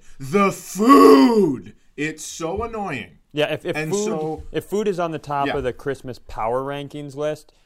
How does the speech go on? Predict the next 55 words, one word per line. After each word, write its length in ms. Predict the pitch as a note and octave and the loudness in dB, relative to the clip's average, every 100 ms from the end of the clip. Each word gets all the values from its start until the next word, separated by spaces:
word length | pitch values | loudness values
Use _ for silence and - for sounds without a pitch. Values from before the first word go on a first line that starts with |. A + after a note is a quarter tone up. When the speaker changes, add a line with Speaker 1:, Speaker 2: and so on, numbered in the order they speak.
| _ | _
Speaker 2:
you 120 | - C3 | -8 -6
done 260 | B2 A#2+ | -4 -4
something 360 | G#2+ A#2 F#2+ G#2 | -6 -10 -12 -14
wrong. 360 | F#2+ F2+ - _ _ _ _ | -14 -16 -18 _ _ _ _
Now 160 | C#3+ C#3+ | -4 -2
I'm 80 | D3+ | -2
gonna 140 | D3+ | -6
eat, 160 | C#3+ - | -6 -4
Speaker 1:
Yeah. 100 | D3+ | -4
Speaker 2:
I'm, 160 | D3 - | -6 -10
I'm 140 | D3 | -8
gonna 180 | D3+ F3 | -6 -8
eat 160 | D#3+ F#3 | -6 -4
a 60 | |
lot, 180 | A#2+ G2+ | -2 -4
and 100 | A2+ | -6
I 40 | A2+ | -10
do 200 | A2 D3 | -8 -6
like 260 | C#3+ B2 | -4 -6
hors 140 | B2 G#2+ | -8 -8
d'oeuvres, 400 | A#2+ A2+ F#2+ F#2+ | -6 -8 -10 -16
but 140 | - | -16
it 100 | A2+ | -16
can't. 280 | - C#3 B2+ - | -14 -14 -12 -12
I, 200 | B2+ D3 | -10 -8
I, 180 | D3 D#3 | -6 -6
okay, 380 | D#3+ D#3+ B2+ A#2 | -8 -8 -8 -10
I'm 140 | - C#3+ | -14 -8
back 200 | C#3+ C#3 | -6 -8
on 100 | - | -8
Speaker 1:
That's 260 | D3 E3 - | -6 -6 -6
Speaker 2:
board. 160 | D#3+ | -6
Speaker 1:
fine. 180 | G3 G#2+ | -8 -8
It's, 200 | D3+ G3+ | -8 -6
but 180 | - F#3+ | -6 -6
it's, 200 | F#3+ G3 | -6 -6
like, 280 | A#3+ A3 D3+ | -8 -8 -10
the 100 | D#3+ | -10
number 600 | C#3+ C3+ D3 F#3 F#3+ F#3 | -8 -8 -8 -8 -8 -8
one 460 | D3 D3+ D#3 D#3 D3 | -8 -10 -10 -10 -14
thing 680 | - D#3+ D#3 D#3 D3 D3 B2 | -16 -12 -10 -10 -10 -12 -12
that, 260 | C3+ C3 _ C3 | -10 -10 _ -12
that 260 | C3 A2+ _ _ _ - | -12 -12 _ _ _ -12
is 200 | C#3+ C3 | -10 -10
cared 440 | - - C#3+ D#3+ C3 | -14 -12 -10 -8 -8
about, 420 | G2+ F#2 F#2 F#2 _ | -10 -10 -12 -16 _
and 120 | B2 | -12
I 120 | B2 | -12
just, 420 | B2 C3+ C3 - - | -10 -10 -10 -12 -12
I 160 | A#2+ B2 | -10 -10
hate 360 | A2+ D3 D3 | -8 -8 -8
that, 320 | A2 A2 D#3 C3 | -10 -10 -10 -12
because 280 | C3+ C#3 | -12 -12
that 180 | B2 C3 | -10 -10
puts, 320 | - C#3+ - | -10 -10 -12